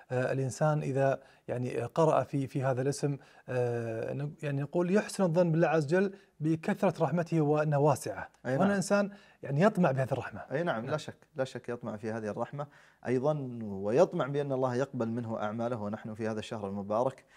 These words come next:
Speaker 2: آه، كما قال ربنا سبحانه وتعالى في الحديث القدسي
Speaker 1: نعم.
Speaker 2: الذي رواه النبي عليه الصلاة والسلام عن ربه، قال: "أنا عند حسن ظن عبدي بي،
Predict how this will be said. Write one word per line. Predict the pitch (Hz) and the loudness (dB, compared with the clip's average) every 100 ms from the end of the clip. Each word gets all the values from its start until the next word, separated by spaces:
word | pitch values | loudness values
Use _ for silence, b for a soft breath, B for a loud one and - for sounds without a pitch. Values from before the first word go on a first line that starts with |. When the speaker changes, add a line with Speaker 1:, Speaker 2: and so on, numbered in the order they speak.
| b b - | b b -10
Speaker 2:
آه، | - 110 120 139 127 | -6 -4 -4 -6 -8
كما | - 117 | -6 -6
قال | 110 117 113 113 - - | -2 -2 -2 -4 -8 -6
ربنا | 110 110 107 | -6 -6 -8
سبحانه | - 104 107 | -10 -10 -10
وتعالى | 101 104 110 | -6 -4 -4
في | 104 | -6
الحديث | 104 120 123 | -10 -6 -6
القدسي | 107 - - 120 123 _ _ | -6 -6 -8 -10 -12 _ _
Speaker 1:
نعم. | 98 | -10
Speaker 2:
الذي | 98 101 | -6 -4
رواه | 107 110 107 | 0 0 -2
النبي | 107 107 107 | -4 -6 -4
عليه | 101 104 | -4 -6
الصلاة | - 104 | -8 -12
والسلام | - 110 101 | -8 -8 -6
عن | 101 | -4
ربه، | 107 104 104 | -4 -4 -6
قال: | 107 107 | -6 -6
"أنا | 104 117 107 | -6 -4 -4
عند | 104 110 | -6 -8
حسن | 113 110 - 104 | -8 -10 -12 -12
ظن | 104 110 101 | -8 -8 -6
عبدي | 101 113 117 113 | -8 -8 -8 -10
بي، | 101 | -10